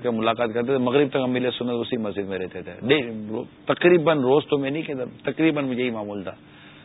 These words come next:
تو میرا دفتر وہیں تھا، تو میں وہیں ہوتا تھا۔ اثر و مغرب کے درمیان میں نے بیعت کی، اور رمضان کا مہینہ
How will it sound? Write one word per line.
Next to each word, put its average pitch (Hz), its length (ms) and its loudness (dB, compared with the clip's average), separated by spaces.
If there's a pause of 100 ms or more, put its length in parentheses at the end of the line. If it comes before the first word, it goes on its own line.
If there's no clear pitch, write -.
(440)
تو - 80 0
میرا 131 200 6
دفتر 131 360 4
وہیں 143 200 4
تھا، 131 120 -2 (440)
تو 113 80 2
میں 120 140 4
وہیں 123 220 4
ہوتا 101 280 -2
تھا۔ 92 160 -6 (420)
اثر 151 300 2
و 147 60 4
مغرب 135 400 2
کے 143 80 0
درمیان 127 480 0
میں 120 140 -2
نے 113 100 -2
بیعت 113 320 2
کی، 139 140 0
اور 123 120 2
رمضان 110 340 0
کا 104 80 -4
مہینہ 92 260 -8